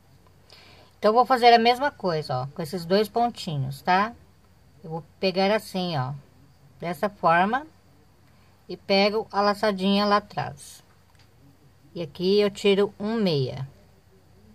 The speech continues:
ok? Pego os dois pontinhos e faço ponto meia e derrubo,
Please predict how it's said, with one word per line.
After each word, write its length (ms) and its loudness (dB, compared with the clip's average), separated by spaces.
ok? 420 -2
Pego 420 -4
os 180 -10
dois 300 2
pontinhos 1080 -4
e 80 -10
faço 380 2
ponto 340 0
meia 500 2
e 60 -10
derrubo, 540 -4